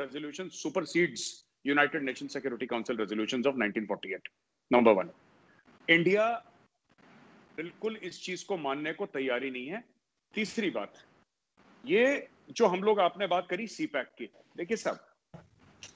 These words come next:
कई पाकिस्तानी कहते हैं, मैं बस एक मिनट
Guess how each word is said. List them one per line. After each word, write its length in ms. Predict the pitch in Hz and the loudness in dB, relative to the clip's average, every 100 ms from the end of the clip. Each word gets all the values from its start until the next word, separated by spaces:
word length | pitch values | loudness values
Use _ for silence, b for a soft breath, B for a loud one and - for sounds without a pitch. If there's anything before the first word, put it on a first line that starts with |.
| _ _ _ _ _ | _ _ _ _ _
कई 160 | 175 202 | 0 2
पाकिस्तानी 640 | 185 180 175 170 180 190 | 2 0 0 -6 -6 -4
कहते 240 | 170 135 185 | -4 -6 -6
हैं, 80 | |
मैं 100 | 196 | -6
बस 140 | 180 175 | -4 -4
एक 200 | 175 170 | -6 -4
मिनट 140 | 156 | -8